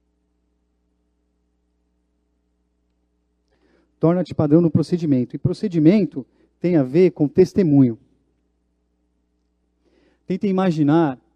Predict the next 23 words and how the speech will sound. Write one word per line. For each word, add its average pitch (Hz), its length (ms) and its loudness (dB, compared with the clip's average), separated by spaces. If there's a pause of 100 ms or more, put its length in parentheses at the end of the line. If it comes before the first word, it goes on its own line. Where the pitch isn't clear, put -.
(320)
a 139 80 -6
situação 165 520 -4
de, 160 240 0
de 127 540 -8
Timóteo 143 580 -2
lendo 156 420 0
essa 143 240 -4
carta 147 540 -10 (180)
publicamente, 151 680 -4
porque - 240 -6
as - 200 -10
cartas 139 640 -6 (460)
lá 135 240 0
no, 113 340 -8 (380)
no 120 140 -6
início 123 380 -8
do 123 160 -20
século, 139 480 -8
no, 110 360 -16
no, 113 280 -16 (920)
no 127 80 -4
primeiro 123 280 0
século, 151 480 -4